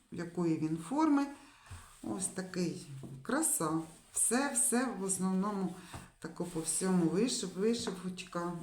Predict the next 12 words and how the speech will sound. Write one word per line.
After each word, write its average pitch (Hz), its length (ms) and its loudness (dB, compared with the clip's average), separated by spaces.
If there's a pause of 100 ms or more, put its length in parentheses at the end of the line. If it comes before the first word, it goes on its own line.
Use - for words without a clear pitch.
ну, 165 180 -6
дуже 143 380 -4
гарний 131 560 -4
такий. 135 320 -12 (220)
Сто - 260 2
п'ятдесят 175 560 0
гривень. 135 480 -6 (3000)
Е, 170 40 -10 (440)
я 240 240 2
фартушки 226 540 0
не 214 120 0
ношу 208 500 0